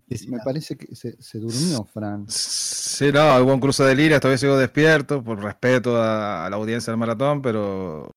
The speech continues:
Speaker 3: brazo, se colaron esta gente porque están de fiesta, están con un par de chavitas, claro, y se movieron aquí un momento, y bueno, ellos no son ejemplo, como ya saben, del podcasting, pero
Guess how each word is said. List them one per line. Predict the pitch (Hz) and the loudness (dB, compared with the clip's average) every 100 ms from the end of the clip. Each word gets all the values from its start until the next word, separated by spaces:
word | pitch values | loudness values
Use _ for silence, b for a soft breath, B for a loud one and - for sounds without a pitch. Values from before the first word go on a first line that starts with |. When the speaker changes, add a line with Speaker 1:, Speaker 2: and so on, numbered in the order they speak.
| _ _ | _ _
Speaker 3:
brazo, | 107 113 | -6 -6
se | 98 104 | -6 -6
colaron | 104 113 123 | -2 0 0
esta | 123 123 | 0 0
gente | 131 | 0
porque | 113 104 | -2 -2
están | 117 | -2
de | 117 | -2
fiesta, | - 170 151 165 151 147 - _ _ | 2 2 2 2 2 0 -4 _ _
están | - 90 - 120 | -10 -10 -4 -2
con | 117 107 | 0 -2
un | 98 | -2
par | 110 | -2
de | 107 | -2
chavitas, | 95 95 123 135 117 113 _ _ _ _ _ _ _ _ _ | -4 -4 -4 -4 -8 -12 _ _ _ _ _ _ _ _ _
claro, | 110 131 127 - _ _ _ _ _ _ _ - | -6 -6 -6 -16 _ _ _ _ _ _ _ -6
y | 120 117 110 110 104 | -2 0 0 -2 -4
se | - 110 | -4 -2
movieron | 123 120 | 0 0
aquí | 104 | -2
un | 107 | -2
momento, | 107 143 139 117 | 0 0 0 -4
y | |
bueno, | 104 92 - _ _ | -4 -6 -10 _ _
ellos | 98 92 98 | -14 -10 -8
no | 95 | -8
son | - 98 | -6 -6
ejemplo, | 92 113 107 101 | -4 -4 -4 -6
como | 90 | -8
ya | 92 | -8
saben, | 90 107 95 | -6 -6 -4
del | 98 | -6
podcasting, | 104 101 139 - 165 | -8 -4 -4 -2 -6
pero | 131 92 95 | -6 -8 -12